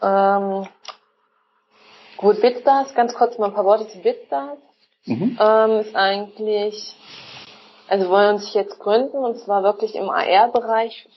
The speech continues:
Speaker 1: für Firmen, äh, vorwiegend allerdings.
Speaker 2: Ja.
Speaker 1: Ähm, Gründer sind Sima Einen und Mustafa Akbari.
Speaker 2: Mhm.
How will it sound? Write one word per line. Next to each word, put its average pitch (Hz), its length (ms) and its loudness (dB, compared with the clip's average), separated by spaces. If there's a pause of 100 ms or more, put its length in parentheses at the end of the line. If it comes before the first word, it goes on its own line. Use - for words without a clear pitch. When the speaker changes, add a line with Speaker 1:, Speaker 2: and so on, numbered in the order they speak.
Speaker 1:
für 214 120 4
Firmen, 233 540 -4 (240)
äh, 247 140 0
vorwiegend 277 640 -6
allerdings. 269 520 -4 (540)
Speaker 2:
Ja. 208 1000 2
Speaker 1:
Ähm, 208 300 -8 (300)
Gründer 226 520 2
sind 196 500 -8 (320)
Sima 208 460 -2 (200)
Einen 262 360 -6
und 208 140 -10
Mustafa 196 440 -6
Akbari. 233 560 -4 (400)
Speaker 2:
Mhm. 185 360 -2